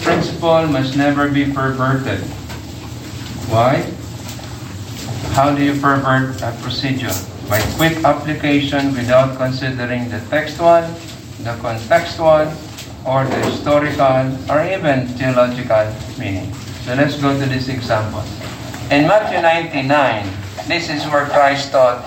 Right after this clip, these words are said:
about divorce. Divorce and potential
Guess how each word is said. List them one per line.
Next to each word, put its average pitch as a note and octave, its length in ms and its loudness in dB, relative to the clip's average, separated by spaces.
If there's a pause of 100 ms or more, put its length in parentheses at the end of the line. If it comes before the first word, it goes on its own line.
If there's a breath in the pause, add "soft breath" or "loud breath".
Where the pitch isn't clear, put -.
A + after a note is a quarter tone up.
(120)
about A2 560 2 (640)
divorce. G#2 560 -6 (1120)
Divorce C3+ 560 4
and C#3+ 400 0 (1900)
potential D#3 640 2